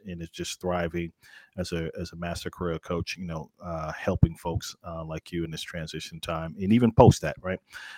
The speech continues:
So thank you again. Any last parting words of encouragement you wanna share with the folks?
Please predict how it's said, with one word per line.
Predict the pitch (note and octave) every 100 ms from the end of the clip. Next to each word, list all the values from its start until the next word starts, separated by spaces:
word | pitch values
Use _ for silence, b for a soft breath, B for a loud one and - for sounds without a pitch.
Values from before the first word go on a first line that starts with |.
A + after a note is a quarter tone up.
| B
So | - F#2+
thank | - A2+ A#2
you | B2 A#2
again. | G2+ A2 A2 A2 A2
Any | D#3 E3 D#3+
last | D3+ C#3+ C#3 C3 -
parting | - C3+ C3+ C3
words | B2+ B2+ B2 A#2
of | G#2
encouragement | G2 - A#2 A2+ A2+ A2
you | G#2
wanna | F#2+
share | F#2 F#2+ F2+
with | E2+
the |
folks? | - - - -